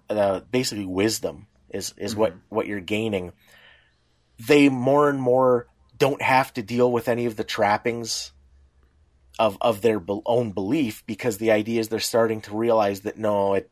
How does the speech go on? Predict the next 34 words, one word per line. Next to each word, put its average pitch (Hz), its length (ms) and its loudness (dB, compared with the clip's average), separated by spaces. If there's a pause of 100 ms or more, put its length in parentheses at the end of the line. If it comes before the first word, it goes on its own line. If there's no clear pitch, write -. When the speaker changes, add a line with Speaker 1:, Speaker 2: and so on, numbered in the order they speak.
Speaker 1:
it, 107 200 -4 (160)
reality 104 500 2
is 95 100 -2
something 101 400 -4
totally 95 380 -4
different. 92 420 -8 (580)
Speaker 2:
Hmm. 104 440 -8 (1080)
Interesting. - 720 -10 (320)
Speaker 1:
Mm-hmm. 139 120 -10
Speaker 2:
So 143 140 0
that's 147 260 0
why 143 140 2
they're 127 180 0
capable 120 680 -6
of, 104 240 -8 (480)
uh, 104 160 -4
doing 117 260 -4
more 110 240 -2
complex 110 640 -4
and 101 100 -12
powerful 107 400 -2
spells 156 520 -2
in 117 80 -2
a 104 40 -4
way 101 220 -4
as 113 240 -2
they 107 160 -2
go 101 240 -2
up 98 120 -2
in 95 140 -10
level, 120 320 0
so 101 160 -6
to 95 100 -10
speak, - 280 -12